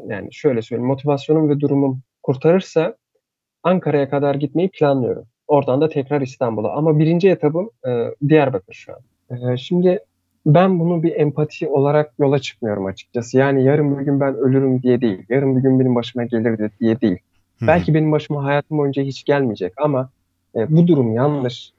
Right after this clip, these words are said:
Speaker 1: bu yaşadıklarımız yanlış ve ben bu yanlışlığın karşısında olmak istiyorum.
Speaker 2: Hı hı.
Speaker 1: Ve benim yapabileceğim bu, bu şekilde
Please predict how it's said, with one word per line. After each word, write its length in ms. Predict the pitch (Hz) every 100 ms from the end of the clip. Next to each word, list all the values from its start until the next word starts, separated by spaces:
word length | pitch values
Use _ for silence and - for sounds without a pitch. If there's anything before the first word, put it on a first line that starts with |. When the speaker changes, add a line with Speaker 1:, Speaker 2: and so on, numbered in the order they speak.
| _ _ -
Speaker 1:
bu 60 |
yaşadıklarımız 680 | 165 156 135 - 113 101 98
yanlış 440 | 113 143 135 131 151
ve 100 | 156
ben 180 | 165 160
bu 60 |
yanlışlığın 440 | 151 147 147 - 156
karşısında 440 | 139 135 151 156
olmak 280 | 143 104 92
istiyorum. 320 | - 98 - -
Speaker 2:
Hı 80 | 104
hı. 220 | 90 90 95 _ _ _
Speaker 1:
Ve 120 | 170 170
benim 200 | 185 175
yapabileceğim 720 | 160 156 147 139 151 156 143
bu, 160 | 147 - _ _ _
bu 80 | 190
şekilde 540 | - 127 110 90 87